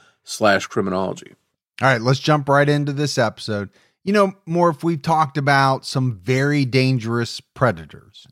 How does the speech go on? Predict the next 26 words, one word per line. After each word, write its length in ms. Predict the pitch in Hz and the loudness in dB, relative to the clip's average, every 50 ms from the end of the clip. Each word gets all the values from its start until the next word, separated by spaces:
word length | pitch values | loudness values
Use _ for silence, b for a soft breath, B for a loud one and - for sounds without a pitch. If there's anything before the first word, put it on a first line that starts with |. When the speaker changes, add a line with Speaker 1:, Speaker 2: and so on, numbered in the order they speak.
| _ - | _ -6
Speaker 2:
and 400 | 104 113 120 123 123 123 120 107 | -4 -2 0 2 2 2 0 0
some 200 | - - 127 117 | -2 -2 -2 -2
frightening 680 | - - 123 127 131 131 120 120 123 123 123 123 113 | -2 0 2 2 2 2 0 -2 -2 -2 -2 -2 -4
serial 480 | - - - 147 143 131 127 123 113 101 | -4 -2 0 2 4 4 4 4 2 2
rapists 560 | 101 104 98 95 - - 98 92 - - - | 0 -2 -2 -2 -4 -8 -10 -10 -8 -4 -2
on 160 | 110 110 107 | -2 -2 0
this 140 | 104 101 98 | -2 -4 -6
show 280 | - - 107 101 101 98 - | -6 -6 -4 -4 -4 -4 -2
over 200 | 123 120 101 107 | -2 -2 -2 -4
the 140 | 95 98 | -6 -6
years, 400 | 107 135 190 214 165 127 117 - b b b b b b b b b b b _ | -6 -2 0 0 0 0 0 -4 b b b b b b b b b b b _
perhaps 480 | - 151 151 175 170 165 160 139 - - | 0 2 4 4 4 4 4 2 0 0
none 340 | 143 147 147 151 151 147 | 2 4 4 4 4 2
more 640 | 147 143 139 139 139 135 139 135 135 131 131 131 127 _ _ _ | 2 2 2 2 4 4 4 6 6 4 4 2 0 _ _ _
notorious 840 | 135 131 135 139 131 127 - - 202 190 143 110 98 95 104 120 - | -4 0 2 2 2 2 0 2 2 4 4 2 0 -2 -4 -6 -6
than 200 | - 127 120 117 | -4 -2 -2 0
Joseph 520 | 107 120 131 135 131 - - 127 113 - - | 2 2 2 2 2 0 -2 -4 -4 -2 -2
DeAngelo, 680 | 123 127 120 120 117 110 107 101 98 95 98 104 107 | -2 0 0 0 -2 -4 -4 -6 -6 -6 -8 -8 -8
the 60 | 113 | -8
Golden 300 | 107 95 120 117 110 107 | -4 -2 -2 -2 -2 -4
State 240 | - - 110 101 98 | -4 -4 -6 -6 -2
Killer. 240 | - 165 160 131 - b b b b b b b b b _ _ | -2 -2 -2 -2 -4 b b b b b b b b b _ _
But 140 | - 170 151 | -2 -2 0
sometimes 800 | - - 233 262 254 - 226 190 175 165 160 156 147 135 - - | 2 2 2 2 2 0 0 2 2 2 2 2 0 -2 -4 -6
these 240 | 151 165 156 139 | -6 -4 -4 -4
high-profile 1080 | - - - - 196 202 185 143 _ - - 185 185 147 - 120 85 71 - - _ | -4 -6 -4 0 2 0 0 0 _ -4 -2 -2 -2 0 -2 -4 -4 -4 -8 -18 _